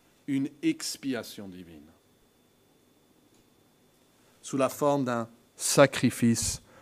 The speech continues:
pour le péché. Il faut ces deux, soit la rétribution, soit l'expiation.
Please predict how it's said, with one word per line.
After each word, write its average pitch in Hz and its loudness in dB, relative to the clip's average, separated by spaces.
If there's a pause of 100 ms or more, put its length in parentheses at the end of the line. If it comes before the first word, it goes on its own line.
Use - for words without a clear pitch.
(200)
pour 110 -2
le 113 2
péché. 135 0 (220)
Il 127 -10
faut 175 -4
ces - -2
deux, 196 4
soit - -6
la 139 2
rétribution, 175 -6
soit 170 -6
l'expiation. 143 -10